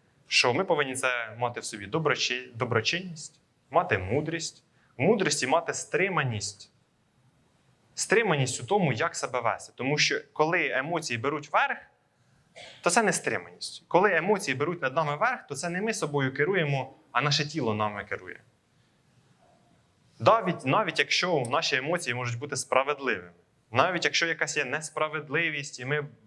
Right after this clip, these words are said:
бачимо це і хочемо там допомогти, хочемо вмішатися, хочемо заступитися за когось, але нами керує гнів, то Слово Боже го-, що говорить? Що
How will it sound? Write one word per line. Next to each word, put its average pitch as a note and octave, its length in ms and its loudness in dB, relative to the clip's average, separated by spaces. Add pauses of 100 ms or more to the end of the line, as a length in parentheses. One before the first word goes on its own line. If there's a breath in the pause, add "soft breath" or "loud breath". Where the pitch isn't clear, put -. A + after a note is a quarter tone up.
бачимо C#3 500 2
це D3 200 0
і C#3 40 -4
хочемо C#3 460 -2
там C3+ 280 -2 (220)
допомогти, D#3 720 0
хочемо D3 380 -4
вмішатися, C#3 580 0
хочемо D3+ 300 -4
заступитися D3+ 580 -2
за B2+ 120 2
когось, B2 460 -2 (680 loud breath)
але B2+ 240 4
нами E3 300 2
керує C#3+ 400 -2
гнів, F#3+ 360 -6 (380)
то B2 60 -4
Слово E3+ 280 4
Боже C3 280 2
го-, A#2+ 240 -2
що A#2 180 0
говорить? G2+ 380 -4
Що A2 460 2